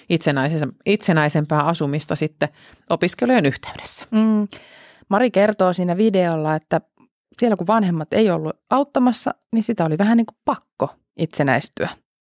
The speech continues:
Speaker 2: Ja sitten sitä vaan oppi tekemään niitä juttuja siellä hiljalleen.
Speaker 1: Kyllä. Ja näinhän se meillä kaikilla on, että, että siinä me pikkuhiljaa niitä opitaan, kun, kun sitä vastuuta meille kasautuu, kun me itsenäisemmin elämään muutetaan.
Speaker 2: Mm.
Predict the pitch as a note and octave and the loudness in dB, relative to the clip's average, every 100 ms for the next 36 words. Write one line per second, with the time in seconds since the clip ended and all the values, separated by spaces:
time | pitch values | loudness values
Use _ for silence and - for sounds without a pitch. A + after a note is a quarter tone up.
0 | _ A3+ A3+ - - - A3+ B3 B3 - | _ 2 2 0 -4 -2 0 2 0 -2
1 | - G3 F#3+ E3 D#3+ D#3+ E3 E3+ - - | -2 0 2 2 0 -2 0 -2 -2 -6
2 | E3+ - F#2 - _ _ G3 E3+ - G2 | -4 -2 -4 -6 _ _ 0 2 0 -2
3 | G2+ - - _ _ _ _ _ - A3+ | -2 -4 -12 _ _ _ _ _ -6 -4
4 | E3+ F3 F3 - _ _ G3+ A#3 G3+ F3 | -2 -4 -8 -10 _ _ -2 2 2 2
5 | G3+ G3+ F#3+ - _ G#3+ G3 E3 D3+ D3+ | 0 2 0 -2 _ 0 2 2 0 0
6 | D#3 D3 - - - E3 E3+ G3 E3 E3+ | 0 -2 -2 -4 -2 -8 -4 -2 0 -2
7 | F#3 A3+ - G#3 G#3+ G#3 G#3 G#3+ G3+ F3+ | -2 -4 0 2 4 2 2 2 0 0
8 | E3+ E3+ F3 - - - _ F3 F#3+ F3+ | 0 -2 -4 -6 -20 -20 _ -6 -2 -2
9 | E3+ F#3+ F3+ - E3 E3+ E3+ _ F3+ E3+ | 0 0 -2 -2 0 0 -2 _ 0 2
10 | F3 E3 - - - - - F#3+ F#3 D3+ | 4 0 -6 -20 -20 -20 -6 -2 0 0
11 | C#3+ D3+ D3 D3+ D3+ D3+ D3+ C3+ D#3 D3+ | 0 -4 -2 -2 -2 -2 -2 -2 -4 -6
12 | C#3+ - _ _ - D#3 C#3+ D3 C#3+ B2+ | -6 -10 _ _ -6 -4 -2 -4 -4 -6
13 | C#3+ - - - _ _ - G#3 G3+ G3 | -8 -14 -20 -20 _ _ -4 2 2 2